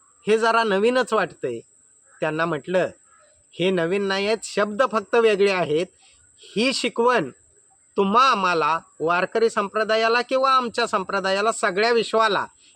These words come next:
एकच दिलेली आहे, ती म्हणजे माऊली म्हणायच्या, 'साच आणि मवाळ, मिथुले आणि रसाळ,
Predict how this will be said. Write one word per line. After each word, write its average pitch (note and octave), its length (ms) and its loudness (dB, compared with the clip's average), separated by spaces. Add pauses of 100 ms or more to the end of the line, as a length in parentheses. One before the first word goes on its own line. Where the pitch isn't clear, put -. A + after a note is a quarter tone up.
(120)
एकच A#3 520 2
दिलेली G3 500 2
आहे, C#3 120 -2
ती - 480 -4
म्हणजे G3+ 360 0
माऊली F3+ 400 0
म्हणायच्या, G3+ 560 -2 (420)
'साच E3+ 420 -2
आणि F3 240 0
मवाळ, F3 440 0 (520)
मिथुले F3+ 480 0
आणि F#3 280 0
रसाळ, E3+ 560 0